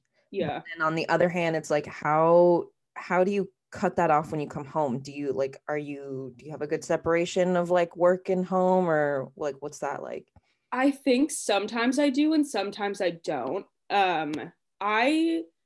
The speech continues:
Speaker 1: because I don't work on the floors, I think it's a little bit easier for me to separate.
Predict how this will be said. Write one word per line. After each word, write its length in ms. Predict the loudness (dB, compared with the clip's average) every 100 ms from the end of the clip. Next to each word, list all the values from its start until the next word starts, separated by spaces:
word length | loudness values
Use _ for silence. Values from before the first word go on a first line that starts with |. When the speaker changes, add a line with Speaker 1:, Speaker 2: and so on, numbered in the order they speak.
| _ _ _ 2
Speaker 1:
because 380 | 4 6 4 6
I 80 | 6
don't 240 | 4 2
work 260 | 2 2 2
on 140 | 2
the 80 | 2
floors, 680 | 2 -2 0 2 2 2 0
I 120 | -2 -2
think 200 | 0 -2
it's 140 | 0
a 40 | 0
little 240 | 2 0
bit 180 | 0 -2
easier 440 | -2 -2 0 0
for 180 | -2 -4
me 240 | -2 0 0
to 160 | -4
separate. 840 | -6 -2 -2 0 2 4 6 4 0